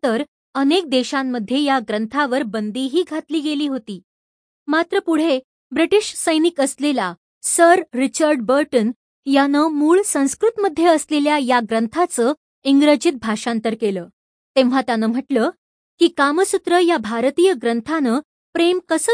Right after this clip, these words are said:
करावं याची शिकवण देऊन जगावर उपकारच केले आहेत." कामसूत्र या ग्रंथाला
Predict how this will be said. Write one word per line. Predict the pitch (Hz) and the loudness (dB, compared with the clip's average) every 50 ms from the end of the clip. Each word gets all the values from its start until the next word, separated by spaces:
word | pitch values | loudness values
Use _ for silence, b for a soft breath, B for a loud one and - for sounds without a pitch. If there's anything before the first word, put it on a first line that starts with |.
| 466 - | 0 0
करावं | 330 262 240 220 214 208 226 311 - _ _ _ - | -2 -2 -2 -2 0 0 0 -2 -2 _ _ _ -4
याची | 247 262 254 247 - 320 320 | -2 0 0 0 0 -2 -2
शिकवण | - - 277 226 - 302 311 339 330 | -2 -2 -6 -4 -2 -2 -2 0 0
देऊन | 226 247 240 262 311 285 214 | 0 0 2 2 0 0 -2
जगावर | - 226 214 196 240 254 240 226 262 302 - - | -2 -4 -2 -2 -2 -2 -2 -2 -4 -4 -4 -8
उपकारच | - 214 - _ - 254 240 254 269 311 311 - | -10 -12 -12 _ -6 -4 -4 -2 -2 -4 -4 -6
केले | - 311 294 285 294 | -4 -4 -2 0 0
आहेत." | 277 254 240 208 226 196 - _ _ _ _ _ _ _ _ _ _ _ _ _ _ _ _ - | 0 -2 -2 -4 -6 -6 -6 _ _ _ _ _ _ _ _ _ _ _ _ _ _ _ _ 0
कामसूत्र | 320 311 330 359 403 392 - 339 - - 302 302 | 2 2 2 2 0 0 0 -2 -2 0 0 0
या | 302 302 294 | 0 0 -2
ग्रंथाला | 240 - 240 233 240 233 - 302 320 285 226 190 202 | -2 -2 -4 -4 -4 -4 -4 -4 -4 -4 -4 -6 -6